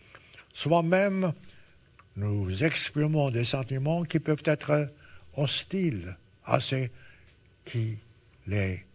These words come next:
comprennent, ou bien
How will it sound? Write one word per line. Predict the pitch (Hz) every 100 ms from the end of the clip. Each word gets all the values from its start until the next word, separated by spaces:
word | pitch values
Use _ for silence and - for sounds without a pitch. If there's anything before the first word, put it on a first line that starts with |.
| - - _ _ _ - - - _ _ - -
comprennent, | - 95 - 110 80 64 - - - _ _ - _ - _
ou | 95
bien | 107 110